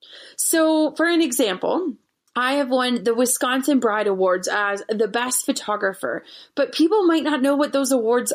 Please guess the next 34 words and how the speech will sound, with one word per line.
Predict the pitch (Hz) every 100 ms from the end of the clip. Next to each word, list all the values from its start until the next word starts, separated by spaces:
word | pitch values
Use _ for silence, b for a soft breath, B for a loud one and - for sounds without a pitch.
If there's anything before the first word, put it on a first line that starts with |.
| -
are, | 226 294 139 156 -
or | 247 262
they | 269 277
might | 262 294
not | 294 269
know, | 262 254 247 240 233
"Well, | 214 240 247
what | 269
does | 285
that | 269
actually | 233 226 - 220
mean?" | 208 220 185 B B B B -
So | - 311
instead | 285 - 311 381
of | 370
just | 294 -
saying, | 269 254 240 -
"I | 233 285
am | 285 254
a |
three-time | 247 247 226 285 320 269 285 269
winner | 254 247
of | 240
the | 226
Wisconsin | 202 202 - 226 226 233 214
Bride | 202 202 202 190
Awards," | 196 202 254 254 190 185 B B -
I | 262
could | 294 220
basically | 269 311 - 359 349 320
say, | - 240 220 208 208 b b b b b _
"I've | - 320 320
been | 392 359
granted | 262 214 226 277 381 392 359